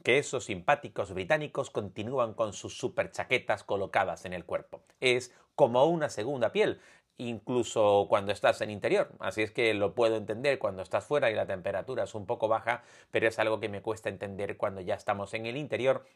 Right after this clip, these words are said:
y hay veintiuno o veintitrés grados de temperatura. Pero bueno, no es algo endémico del Reino Unido, lo he visto también en Canadá, en el norte de Estados Unidos, este mismo año que estuve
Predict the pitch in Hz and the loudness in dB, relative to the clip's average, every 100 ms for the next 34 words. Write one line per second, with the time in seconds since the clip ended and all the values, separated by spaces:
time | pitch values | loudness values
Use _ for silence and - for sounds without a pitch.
0 | _ 117 110 117 107 98 87 117 135 117 | _ 2 4 4 0 -6 -6 -4 -2 -2
1 | 101 90 90 107 92 98 92 95 - 104 | -2 -6 -4 -4 -2 -2 -2 -4 -8 -14
2 | 90 95 87 85 82 80 - 78 - - | -8 -8 -8 -12 -8 -8 -10 -14 -12 -2
3 | 123 151 113 - - - - 147 165 139 | 2 2 -2 -8 -20 -20 -8 0 2 6
4 | 135 123 117 120 117 117 110 107 107 110 | 4 4 0 -2 0 0 0 -2 -4 -4
5 | 156 170 170 143 107 104 113 110 95 92 | -2 0 -2 -4 -2 -2 -2 -4 -6 -4
6 | 107 101 95 90 82 85 120 147 170 170 | -4 -4 -6 -8 -8 -2 0 2 0 -2
7 | 117 90 90 104 110 95 90 101 98 95 | -4 -6 -6 -2 -2 -2 -6 -4 -4 -6
8 | 98 165 165 165 165 - 120 - 110 107 | -6 -2 0 0 -2 -6 -10 -8 -8 -8
9 | 95 104 131 156 175 117 - 113 110 104 | -4 -2 -2 -4 -6 -8 -6 -2 0 0
10 | 101 | -2